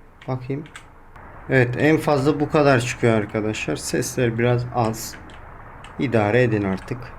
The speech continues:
Yani oyun sesleri fullledim şu anda. Full hali bu şekilde maalesef.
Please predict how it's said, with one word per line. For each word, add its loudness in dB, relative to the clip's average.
Yani -6
oyun 4
sesleri 2
fullledim 2
şu 0
anda. 0
Full 2
hali 4
bu -4
şekilde -2
maalesef. 0